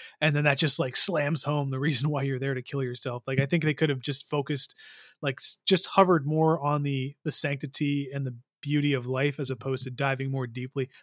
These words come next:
But I digress. The other aspect to that is people apparently abandon their cars there. And I apologize to everyone. This is gonna be, to me, this is, like, one of the heaviest things I could talk about, in my opinion. If you watch some documentaries or you do some more digging into this forest,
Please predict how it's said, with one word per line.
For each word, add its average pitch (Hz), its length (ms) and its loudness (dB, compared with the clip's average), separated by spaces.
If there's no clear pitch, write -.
But 160 100 2
I 156 80 6
digress. 127 500 -4
The 160 140 4
other 175 240 8
aspect 156 540 -2
to 151 80 -4
that 143 260 -2
is 143 280 -2
people 165 380 0
apparently 139 640 -2
abandon 160 520 2
their 139 140 0
cars 147 380 2
there. 131 120 -2
And 147 160 -2
I 156 80 0
apologize 147 720 0
to 135 100 -10
everyone. 135 300 -2
This 151 180 0
is 127 120 -4
gonna 151 260 -2
be, 139 200 -2
to - 120 0
me, 190 180 8
this 165 200 6
is, 135 100 0
like, 135 160 -2
one 143 140 -2
of 135 60 -4
the 120 60 -4
heaviest 135 420 0
things 127 220 -4
I 117 60 -8
could 113 160 -16
talk 123 240 -8
about, 113 260 -14
in 135 80 -4
my 127 140 -4
opinion. 120 520 -10
If - 200 -2
you 175 80 6
watch 185 260 4
some 160 140 2
documentaries 147 760 0
or 131 40 -4
you 131 100 -4
do 139 160 -2
some 139 160 -2
more 127 120 -6
digging 131 300 -4
into 123 160 -8
this 120 180 -2
forest, 131 540 -2